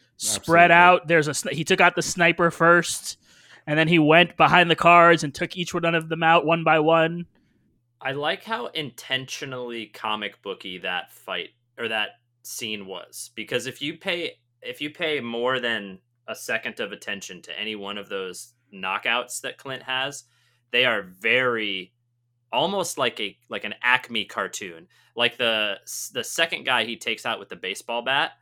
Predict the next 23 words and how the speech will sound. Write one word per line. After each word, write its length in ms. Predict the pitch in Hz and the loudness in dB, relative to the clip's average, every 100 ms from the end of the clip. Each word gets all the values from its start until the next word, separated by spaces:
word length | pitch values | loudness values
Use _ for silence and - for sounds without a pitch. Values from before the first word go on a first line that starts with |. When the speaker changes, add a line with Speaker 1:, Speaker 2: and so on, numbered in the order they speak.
| _ _ _ _ | _ _ _ _
Speaker 3:
he 440 | - 127 117 - _ _ _ _ | -8 -6 -8 -12 _ _ _ _
pulls 360 | - 156 208 226 | -6 -4 -4 -6
him 80 | 202 | -6
to 140 | 196 | -4
the 100 | 151 | -4
ground 340 | 120 131 135 | -2 0 0
like 160 | 131 120 | 0 -2
a 80 | 101 | -4
horror 420 | 98 117 131 107 | -2 0 0 -2
movie, 440 | 95 92 92 95 _ _ | -6 -12 -12 -16 _ _
drags 520 | 101 113 139 180 - | -8 -2 0 0 -4
him 140 | 175 | -8
under 300 | 117 127 123 | -8 -8 -10
the 100 | 110 | -12
car, 480 | 98 - 120 101 87 | -14 -8 -4 -4 -6
and 160 | 101 113 | -8 -8
then, 180 | 127 120 | -8 -8
like, 200 | 110 107 | -8 -10
three 580 | - - 151 185 277 294 | -18 -18 -12 -10 -6 -6
seconds 640 | - - 196 - 139 - - | -4 -4 -4 -4 -6 -8 0
after 560 | 127 151 - 113 104 - _ | 2 2 0 -6 -6 -10 _
he 200 | - 120 | -12 -12
falls 520 | _ 139 143 143 | _ 0 2 0